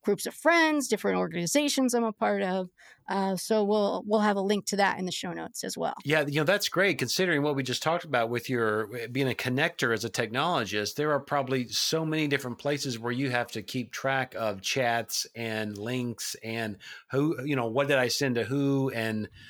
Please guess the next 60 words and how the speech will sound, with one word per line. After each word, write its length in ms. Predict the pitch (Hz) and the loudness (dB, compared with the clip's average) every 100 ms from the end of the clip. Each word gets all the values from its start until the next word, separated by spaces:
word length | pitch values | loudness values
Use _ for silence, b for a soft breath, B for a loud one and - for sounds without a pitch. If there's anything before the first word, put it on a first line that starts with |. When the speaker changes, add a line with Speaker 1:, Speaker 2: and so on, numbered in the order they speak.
| B B - | B B -2
Speaker 2:
wow, 200 | 110 104 | 0 2
that, 200 | 117 107 | 0 -2
that, 100 | 120 | -2
yeah, 180 | 107 98 | 0 0
that's, 280 | 113 - | -2 -2
um, 380 | 117 95 90 90 | -2 -2 -4 -6
that's 220 | 98 104 113 | -6 -4 -6
actually 240 | - 104 | -6 -8
a 40 | |
really 200 | 95 98 | -4 -4
nice 260 | 95 90 - | -4 -6 -6
recommendation. 640 | 98 92 90 101 98 82 | -10 -8 -8 -8 -8 -12
So 180 | 82 95 | -12 -10
we'll, 280 | 92 98 98 | -8 -6 -4
uh, 400 | 90 87 85 82 90 | -4 -4 -6 -8 -8
yeah, 140 | 101 | -6
I'm, 120 | 90 98 | -6 -8
I'm 120 | 107 113 | -10 -8
going 180 | 107 | -8
to 80 | 98 | -6
sign 240 | 92 101 98 | -6 -6 -6
up 100 | 95 | -10
for 80 | 95 | -6
that 120 | 95 | -4
as 120 | 85 | -4
soon 120 | 98 | -8
as 160 | 90 85 | -10 -10
we, 140 | 87 | -12
um, 240 | 78 78 71 b b | -12 -14 -20 b b
as 100 | - | -10
we 60 | 185 | -8
hang 240 | 170 175 | -8 -2
up 180 | 208 - | -2 0
here, 120 | 214 | -2
'cause 220 | 214 208 | -2 -4
I, 80 | 190 - | -10 2
Speaker 1:
<laughs> 40 | |
Thanks. 340 | 233 214 - | 2 2 2
Speaker 2:
I 60 | 214 | 2
love 40 | |
Speaker 1:
Yeah, 0 | |
Speaker 2:
that 80 | 208 | 2
Speaker 1:
it's 160 | - 233 | 2 2
Speaker 2:
idea. 140 | 226 | 2
Speaker 1:
su-, 80 | - - | 0 -8
it's 160 | 208 | -2
super 320 | - 233 208 185 | 0 0 2 0
helpful. 420 | 185 - 180 165 B B B B B B B B | 0 -2 -4 -6 B B B B B B B B
Speaker 2:
Stacy, 340 | - 202 208 | 2 4 4
thank 160 | 208 240 | 2 2
you 80 | 240 | 4
so 140 | 220 | 4
much 240 | 196 185 - | 4 2 2
for 100 | 160 | 2
joining 380 | 139 185 196 | 4 4 4
us 200 | 127 117 | 4 4
for 160 | - 139 | 2 2
this. 220 | 135 131 | 2 2
And 140 | 156 156 | 0 -2
it's 160 | - | -2